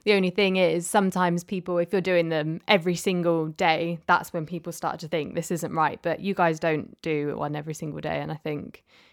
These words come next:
you know, you're always gonna come o-, across authentic 'cause you both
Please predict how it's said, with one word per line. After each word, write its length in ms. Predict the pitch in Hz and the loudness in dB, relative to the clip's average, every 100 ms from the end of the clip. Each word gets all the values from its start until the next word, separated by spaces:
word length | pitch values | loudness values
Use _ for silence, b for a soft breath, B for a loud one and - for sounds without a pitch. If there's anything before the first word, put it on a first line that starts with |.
| b | b
you 120 | 180 165 | -6 -6
know, 140 | 156 185 | -6 4
you're 260 | 220 226 | 8 10
always 240 | 208 202 180 | 10 8 6
gonna 160 | 180 | 2
come 220 | 175 180 170 | 4 4 4
o-, 160 | 180 - | 2 -4
across 320 | - 175 - | -2 -2 -2
authentic 580 | 160 165 160 160 - - | 0 0 0 -2 -4 -6
'cause 140 | 165 | -6
you 80 | 175 | -2
both 500 | 165 160 151 - | 2 2 0 -12